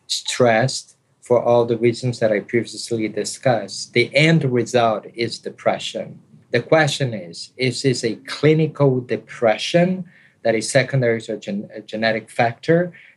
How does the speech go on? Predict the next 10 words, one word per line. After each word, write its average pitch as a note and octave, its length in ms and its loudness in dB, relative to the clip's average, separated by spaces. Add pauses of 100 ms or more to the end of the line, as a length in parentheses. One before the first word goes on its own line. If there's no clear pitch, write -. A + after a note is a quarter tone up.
that A#2 160 4
is G#2+ 180 -4
gonna B2 240 0
require A2+ 520 0
long-term, B2 1120 0 (360)
uh, G#2+ 340 -2
pharmacological A#2 1080 2
treatment C3 480 0
or G#2+ 120 -4
even, A2+ 520 0